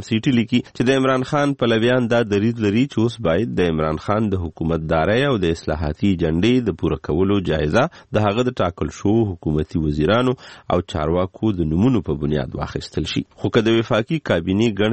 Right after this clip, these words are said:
شمیر وزیرانو ته وکتل شي، نو دوی کې زیاتره هغه دي چې د پخواني ډیکټیټر پرویز مشرف په دور کې هم وزیرانو. بل دریځ دا لري چې دا ټول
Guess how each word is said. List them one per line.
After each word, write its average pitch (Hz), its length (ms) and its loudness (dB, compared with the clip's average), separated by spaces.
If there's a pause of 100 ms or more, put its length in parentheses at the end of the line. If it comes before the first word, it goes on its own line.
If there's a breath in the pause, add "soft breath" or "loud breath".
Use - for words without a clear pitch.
(120)
شمیر 113 320 0
وزیرانو 98 500 0
ته - 160 -2
وکتل 82 480 -2
شي، 123 100 2 (240)
نو 98 220 2
دوی 135 120 6 (100)
کې 131 280 2
زیاتره 92 540 0
هغه 82 260 0
دي 135 140 4
چې 110 180 -6
د - 20 0 (140)
پخواني 82 420 0 (140)
ډیکټیټر 92 560 -2
پرویز 76 340 -2
مشرف 80 380 -2
په 76 220 -2
دور 80 220 2
کې - 80 -6 (100)
هم 110 180 2
وزیرانو. 71 500 0 (300 loud breath)
بل 147 140 4 (100)
دریځ 143 240 0 (100)
دا 131 80 4
لري 131 300 2 (100)
چې - 160 -6
دا 117 80 4 (140)
ټول 135 260 0